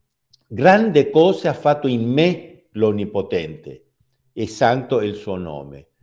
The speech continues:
Però queste cose grandi che ha fatto in me, nella Madonna, l'Onnipotente, sono per il bene dell'umanità. Quindi la Madonna mediatrice che già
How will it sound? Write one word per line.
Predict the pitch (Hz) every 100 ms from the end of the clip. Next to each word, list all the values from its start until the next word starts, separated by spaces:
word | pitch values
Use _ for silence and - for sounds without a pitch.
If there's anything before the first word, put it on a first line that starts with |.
| _ _ _ _ _ _
Però | 143 147 202 247 -
queste | 185 202 - 160 151
cose | 156 151 139
grandi | 120 120 151 160 123 104 95 90
che | 117
ha | 104
fatto | - 117 120
in | 107 98
me, | 101 107 107
nella | 101 85 82
Madonna, | 87 87 82 78 76
l'Onnipotente, | 80 87 90 85 156 156 123 113 113 170 - _ _ _ _ _
sono | _ - 175 190 190 190 190
per | 160
il | 160 156
bene | 120 135 139 139 139
dell'umanità. | 123 120 117 110 107 104 101 - 78 80 _ _ _ _
Quindi | - 131 135 135 143 147
la | 127 120
Madonna | 123 123 120 123 131 123
mediatrice | 113 107 104 120 127 - 117 107 107 120 123
che | - 104
già | 92 113 123 139